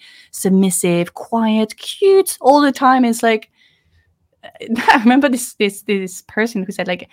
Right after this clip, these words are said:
"I can't even shout, like, I can't even be angry," 'cause, like, all of a sudden it's like, "What? You're supposed to be the Japanese woman being, like, all cute and shy and blah, blah, blah." It's like,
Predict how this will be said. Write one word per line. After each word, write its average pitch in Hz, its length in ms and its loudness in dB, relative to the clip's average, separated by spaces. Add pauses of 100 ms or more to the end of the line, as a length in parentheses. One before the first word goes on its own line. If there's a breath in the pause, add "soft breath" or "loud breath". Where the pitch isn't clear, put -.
(140 soft breath)
"I 196 60 -8
can't 349 180 2
even 453 180 4
shout, 233 400 2
like, 240 120 -4
I 220 40 -10
can't 247 160 0
even 339 200 2
be 220 160 0
angry," 233 380 2
'cause, 349 160 0
like, 240 220 -2
all 226 160 0
of 240 80 0
a 233 40 -2
sudden 226 280 -2
it's 175 120 -10
like, 180 220 -6 (140)
"What? 233 300 0 (560)
You're 262 280 0
supposed 262 420 -2
to 262 60 -6
be 240 80 0
the 214 80 2
Japanese 190 480 -4
woman 185 320 -4
being, 190 180 -8
like, 185 240 -6
all 226 160 0
cute 226 340 -2
and 190 140 -6
shy 202 280 -4
and 190 120 -8
blah, 190 180 -2
blah, 202 120 -2
blah." - 80 -6
It's - 160 -10
like, 220 200 -8